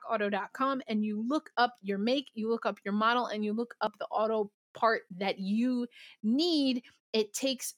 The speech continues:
care of all of that. The best thing is that these prices are always reliably low for every customer. So you don't have to worry about the limitations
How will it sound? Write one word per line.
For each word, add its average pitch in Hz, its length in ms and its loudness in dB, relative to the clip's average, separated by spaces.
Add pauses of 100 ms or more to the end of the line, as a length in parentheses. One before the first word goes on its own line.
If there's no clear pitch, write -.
care 240 300 0
of 202 220 -2
all 214 180 2
of 208 140 0
that. 214 260 0
The 196 80 -6
best 214 380 0
thing 208 180 -2
is 202 220 -2
that 196 260 0
these 208 160 -6
prices 208 480 -4
are 202 220 0
always 247 360 2
reliably 214 560 2
low 190 220 2
for 202 320 0 (160)
every 202 680 4 (400)
customer. 208 680 -2 (220)
So - 160 -12
you 196 80 -2
don't 214 180 -2
have 220 220 -4
to 247 100 -4
worry 226 600 2
about 190 380 2
the 196 80 -2
limitations 226 1000 -2